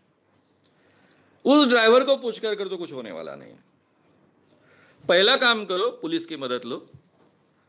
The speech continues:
जो भी इंस्पेक्टर है मुझसे बात करवाओ, उनसे बात, मैं बात, बात करता हूँ।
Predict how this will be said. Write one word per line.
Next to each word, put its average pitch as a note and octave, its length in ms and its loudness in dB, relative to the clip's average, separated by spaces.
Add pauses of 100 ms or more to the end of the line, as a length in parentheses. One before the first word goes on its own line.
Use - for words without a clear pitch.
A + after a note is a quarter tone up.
(180)
जो D3+ 180 4
भी E3+ 120 2
इंस्पेक्टर D#3 520 -2
है D#3 80 0
मुझसे D3+ 280 -6
बात C3+ 240 -2
करवाओ, B2+ 320 -2
उनसे C3 200 -10
बात, B2 220 -2
मैं B2 200 -6
बात, A2+ 220 -2
बात A2+ 160 -8
करता A2+ 280 -6
हूँ। A#2+ 180 -10